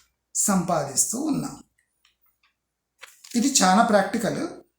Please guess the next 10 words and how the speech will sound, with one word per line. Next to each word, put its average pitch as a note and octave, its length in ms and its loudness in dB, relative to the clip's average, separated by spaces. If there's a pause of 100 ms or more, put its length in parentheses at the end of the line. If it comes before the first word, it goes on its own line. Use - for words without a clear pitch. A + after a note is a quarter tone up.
(160)
నేను G#3+ 160 6
జోక్ G3 300 0
వేస్తలేను. - 560 -4
అంటే A3 380 0 (720)
పెట్టుబడి C#4+ 460 0
పెట్టి C#4 380 -2
మర్చిపోయేది A#3 640 0
వేరే, F3 240 -4
పెట్టుబడి B3 580 0
పెట్టి A3+ 640 -4